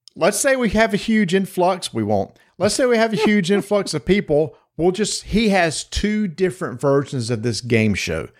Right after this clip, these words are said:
so we can run multiple events. If you back it and you miss the first game show, then we'll just have another one in the future.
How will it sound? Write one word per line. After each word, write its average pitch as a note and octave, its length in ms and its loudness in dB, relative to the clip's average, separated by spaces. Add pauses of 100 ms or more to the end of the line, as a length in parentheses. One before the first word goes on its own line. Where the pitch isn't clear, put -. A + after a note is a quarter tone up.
(260)
so D3 140 2
we C3+ 100 4
can B2+ 240 0
run C3+ 440 0
multiple B2 680 0
events. - 520 -6 (600)
If C3 260 -4
you F#3 140 2
back F3+ 360 2
it E3 120 2
and C3+ 160 0
you C#3 80 2
miss D3+ 220 0
the A#2+ 100 -6
first D3 320 0
game D3 220 2
show, D#3 440 0 (240)
then C3 200 2
we'll B2+ 160 2
just B2+ 180 -4
have C3 160 0
another B2+ 300 -4
one A#2+ 160 -2
in A2+ 100 0
the A2+ 80 -2
future. - 400 -12